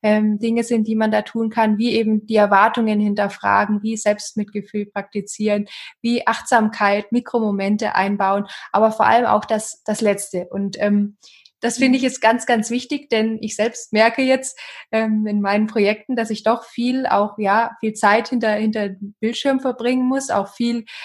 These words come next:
ähm, online arbeiten muss und dass da einem wirklich auch dieser Bezug zur Realität und vor allem zu anderen Mamas und diese soziale Verbundenheit nicht abhanden kommt, ist doch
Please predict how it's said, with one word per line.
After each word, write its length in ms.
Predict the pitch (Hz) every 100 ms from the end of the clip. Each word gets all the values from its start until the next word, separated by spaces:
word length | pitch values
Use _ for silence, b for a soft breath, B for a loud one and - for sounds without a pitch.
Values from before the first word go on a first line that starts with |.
| B
ähm, 300 | 202 202 196 -
online 560 | 208 247 254 262 247
arbeiten 440 | 226 240 262 262 254
muss 240 | 269 269
und 320 | - 220 220 -
dass 200 | 226 -
da 200 | 262 285
einem 300 | 285 269 226
wirklich 320 | 262 269 247
auch 100 | 226
dieser 220 | 233 220
Bezug 400 | 208 202 254 254
zur 180 | - 214
Realität 540 | 220 220 202 202 247
und 140 | 226 214
vor 100 | -
allem 220 | 208 220
zu 140 | 220
anderen 300 | 208 208 202
Mamas 360 | 190 220 277 277
und 80 | 226
diese 220 | 220 214
soziale 500 | 214 202 208 196 233
Verbundenheit 760 | 233 214 233 240 233 196 185 202
nicht 160 | 202
abhanden 480 | 190 - 196 226 254
kommt, 260 | 262 269 262
ist 160 | 214
doch 180 | 214 214